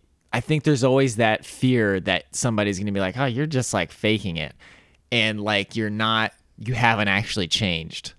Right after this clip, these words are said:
And that, like, "Well, I remember all the bad things you did here and there and there and there." I'm willing to be like, "Look, man, like, yes, we both did bad things and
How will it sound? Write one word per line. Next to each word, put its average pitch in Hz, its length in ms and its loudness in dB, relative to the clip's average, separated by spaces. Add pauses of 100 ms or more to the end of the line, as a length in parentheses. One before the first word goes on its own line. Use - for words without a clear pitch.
(120)
And 101 160 -4
that, 90 240 -2
like, 120 200 0
"Well, 104 120 2
I 104 60 6
remember 123 340 2
all 107 80 2
the 104 80 -2
bad 104 260 0
things 107 260 -4
you 110 80 0
did 98 220 0
here 107 220 0
and 95 120 0
there 101 140 0
and 92 140 -4
there 98 160 -2
and 87 120 -6
there." 107 300 0 (880)
I'm 214 440 2 (560)
willing 156 500 4
to 131 360 2
be 123 200 2
like, 104 460 0 (220)
"Look, - 320 -2
man, 135 300 0
like, 143 280 0 (520)
yes, 190 560 2
we 143 280 0
both 160 320 4
did 156 220 0
bad 143 320 2
things 113 640 -2 (180)
and 117 480 0